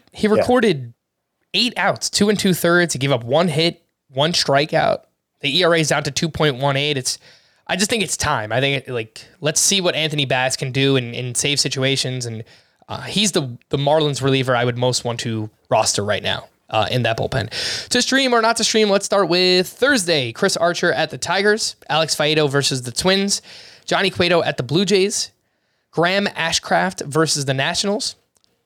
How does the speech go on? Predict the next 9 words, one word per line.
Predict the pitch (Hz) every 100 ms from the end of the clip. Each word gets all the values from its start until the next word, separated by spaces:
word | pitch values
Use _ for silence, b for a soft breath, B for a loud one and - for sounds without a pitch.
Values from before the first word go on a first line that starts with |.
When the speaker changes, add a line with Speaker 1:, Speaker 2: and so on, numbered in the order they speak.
| _
Speaker 1:
Chris | - 214 -
Flexen | - - 180
at | 139 151
the |
Orioles, | 123 180 185 185 - - 131 _ _ _ -
Jordan | 165 170 156
Lyles | 147 156 143
versus | 156 147 151 135
the | 139 139 135